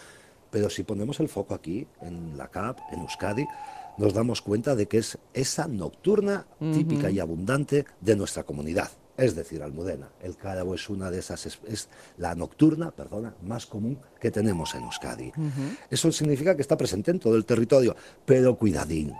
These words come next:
Speaker 1: ¿no? ¿Por qué? Porque de vez en cuando encontramos, o existen, podrían decir los ornitólogos y los científicos, vacíos. Vacíos que os podéis imaginar, pues en aquellas zonas agrícolas de aquí,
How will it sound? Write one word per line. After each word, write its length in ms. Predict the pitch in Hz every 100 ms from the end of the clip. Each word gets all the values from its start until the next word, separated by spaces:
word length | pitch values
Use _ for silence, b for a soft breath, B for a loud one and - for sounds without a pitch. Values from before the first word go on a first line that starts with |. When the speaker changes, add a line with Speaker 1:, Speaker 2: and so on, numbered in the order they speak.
| -
Speaker 1:
¿no? 220 | 80 113 -
¿Por 200 | 92 107
qué? 280 | - 135 80 B B B
Porque 240 | 131 135 147
de 80 |
vez 160 | 151 151
en 80 | 151
cuando 400 | 143 139 147 156
encontramos, 800 | 139 131 113 104 110 95 101 -
o 100 | -
existen, 500 | 80 - 107 - 80
podrían 460 | - - - 67 62
decir 300 | 60 - 76
los 200 | 65 -
ornitólogos 600 | 67 - - 110 76 76
y 40 | 82
los 120 | 98
científicos, 640 | 85 73 82 82 82 80 78
vacíos. 600 | 87 - 117 101 - - B B B
Vacíos 540 | 104 98 143 143 - B B B -
que 60 |
os 80 | 131
podéis 300 | 139 135 135
imaginar, 420 | 80 - 78 87
pues 220 | 117 147 131
en 100 | 120
aquellas 380 | 104 90 82
zonas 340 | - 78 78 -
agrícolas 800 | 64 117 175 80 92 98 - - 69
de 60 |
aquí, 320 | - 107 92